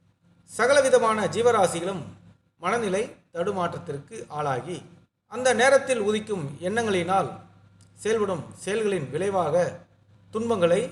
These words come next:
அனுபவிக்கின்றனர். இது அவர்களை அறியாமலேயே ஒவ்வொரு மாதமும் நடந்து கொண்டு இருக்கிறது. காரணம் என்னவென்றால்,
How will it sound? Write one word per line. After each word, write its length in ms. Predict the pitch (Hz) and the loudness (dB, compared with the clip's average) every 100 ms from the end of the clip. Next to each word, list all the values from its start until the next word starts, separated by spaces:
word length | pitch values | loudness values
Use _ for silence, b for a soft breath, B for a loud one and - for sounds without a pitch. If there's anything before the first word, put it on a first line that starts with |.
| - | -10
அனுபவிக்கின்றனர். 800 | 151 160 147 131 123 110 113 120 - _ _ _ _ _ | -10 -4 -4 -4 -10 -18 -18 -18 -20 _ _ _ _ _
இது 120 | 247 285 | 0 4
அவர்களை 400 | 233 247 247 226 156 | 8 8 8 8 6
அறியாமலேயே 760 | 175 254 247 214 190 196 214 139 113 - | 4 6 6 6 2 4 2 0 -6 -8
ஒவ்வொரு 320 | 196 240 208 | 4 6 6
மாதமும் 400 | 180 175 196 190 143 | 2 0 -2 -6 -10
நடந்து 340 | 151 160 208 254 | -8 -8 -8 -12
கொண்டு 260 | - 151 170 - | -12 -10 -10 -10
இருக்கிறது. 520 | 143 127 - 110 117 117 - - _ _ _ _ _ _ _ | -12 -14 -16 -16 -14 -14 -18 -20 _ _ _ _ _ _ _
காரணம் 420 | 233 285 285 247 156 | 4 6 6 4 0
என்னவென்றால், 640 | 180 226 220 180 214 214 | -2 0 0 2 2 2